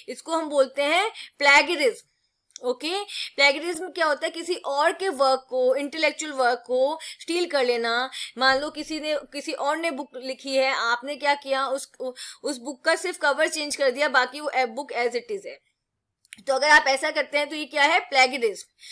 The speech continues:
राइट? ओके, किसी और के इंटेलेक्चुअल वर्क को, अ, स्टील करके अपने नाम से प्रेजेंट करना, इसको हम बोलते हैं प्लेगरिज्म। फाइन?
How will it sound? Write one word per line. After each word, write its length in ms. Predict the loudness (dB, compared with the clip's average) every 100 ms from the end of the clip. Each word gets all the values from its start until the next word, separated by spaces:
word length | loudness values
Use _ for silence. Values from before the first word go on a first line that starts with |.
| -18 -4 0
राइट? 280 | 2 2 -2 -18 -18 -20 -20 -20 -12
ओके, 460 | 0 0 2 0 0
किसी 420 | -2 -8 -4 -2
और 280 | 2 2 4
के 100 | 2
इंटेलेक्चुअल 500 | 0 2 0 0 -4
वर्क 260 | 0 0 0
को, 260 | -2 0 0
अ, 720 | -4 -20 -20 _ _ -4 -2
स्टील 380 | 0 6 6
करके 460 | 6 4 2 2 -2
अपने 400 | -2 -2 0 2
नाम 240 | 4 2
से 120 | 0 -2
प्रेजेंट 400 | 0 0 -4 -2
करना, 540 | -2 -2 -2 -4 -8
इसको 260 | -16 -8 -4
हम 180 | -4 0
बोलते 280 | -2 0 -2
हैं 240 | 0 0 -4 -14 _
प्लेगरिज्म। 680 | 2 2 0 -6 -10 -14 _ _ _ _
फाइन? 320 | 0 2 0